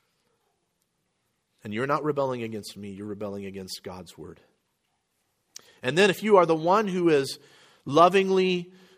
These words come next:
calling that person to an account, here is my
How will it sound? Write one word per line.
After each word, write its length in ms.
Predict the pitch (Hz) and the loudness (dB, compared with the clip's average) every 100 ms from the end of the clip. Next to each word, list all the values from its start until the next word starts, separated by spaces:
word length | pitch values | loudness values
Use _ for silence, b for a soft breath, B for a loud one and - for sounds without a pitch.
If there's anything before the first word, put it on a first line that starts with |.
| - | -16
calling 480 | - 202 180 196 175 | 0 4 6 4 0
that 180 | 160 | -4
person 360 | - 165 - 147 | -2 -2 -2 -8
to 160 | 160 147 | -8 -8
an 60 | |
account, 680 | 127 - 131 113 - - - _ _ _ _ _ _ | -8 -10 -10 -10 -12 -18 -20 _ _ _ _ _ _
here 200 | 147 147 | -2 -2
is 120 | 139 | 0
my 340 | 127 117 113 | 0 0 -2